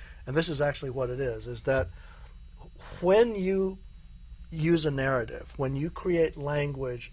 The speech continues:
about something, it actually creates a situation in which what's talked about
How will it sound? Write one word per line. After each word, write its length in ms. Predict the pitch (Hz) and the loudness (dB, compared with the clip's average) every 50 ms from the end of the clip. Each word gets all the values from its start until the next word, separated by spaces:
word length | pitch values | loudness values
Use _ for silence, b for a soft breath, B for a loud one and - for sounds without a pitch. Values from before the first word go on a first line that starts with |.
| - - - | -12 -8 -6
about 460 | 135 127 123 135 139 151 156 - - | -6 -4 -4 -2 0 0 -2 -2 -4
something, 600 | - - 135 123 117 - - - 120 117 120 - - B B B B B B B B B - | -6 -6 -4 -6 -6 -10 -12 -12 -12 -12 -12 -14 -14 B B B B B B B B B 6
it 240 | 180 180 214 226 - - - - | 8 8 8 6 4 -2 -10 -4
actually 540 | 151 160 175 180 - - - 147 139 135 131 | -2 -2 0 -2 -2 -6 -6 -4 -4 -4 -4
creates 640 | 123 - - - 151 139 139 151 170 185 180 - - | -6 -6 -4 -2 0 2 2 2 2 2 0 -4 -8
a 60 | 135 | -6
situation 880 | - - - 147 - - - 135 127 135 139 139 131 - - 135 120 - | -6 -6 -6 -6 -6 -6 -6 -4 -2 0 0 0 -2 -2 -6 -8 -8 -8
in 160 | - 139 135 131 123 - - | -8 -8 -8 -8 -8 -2 2
which 300 | 165 156 - - - - | 2 2 2 0 0 0
what's 240 | 156 - - - | 0 0 0 -4
talked 360 | - - 160 156 147 - - - | -4 0 0 0 0 -2 -8 -8
about 320 | 131 127 131 131 127 | -4 -2 0 0 0